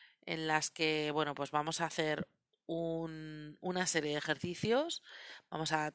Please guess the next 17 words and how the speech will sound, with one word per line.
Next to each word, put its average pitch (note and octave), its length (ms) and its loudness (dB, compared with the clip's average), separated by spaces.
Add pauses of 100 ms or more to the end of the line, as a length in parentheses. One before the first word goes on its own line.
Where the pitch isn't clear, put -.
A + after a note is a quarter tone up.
(100)
por D3+ 120 2
supuesto, D#3 360 -2
también D3 260 -6
a C#3+ 80 -2
movernos, D3+ 720 -2 (600)
eh, E3+ 760 4
pero D#3+ 240 8
veréis E3 460 4
que, D#3 920 2
que D3+ 540 -2
vais D#3+ 220 0
a F3+ 60 0
salir F3 600 4 (440)
flipando E3+ 640 2
en D#3 100 -2
colores E3 560 2
como, C#3+ 720 -2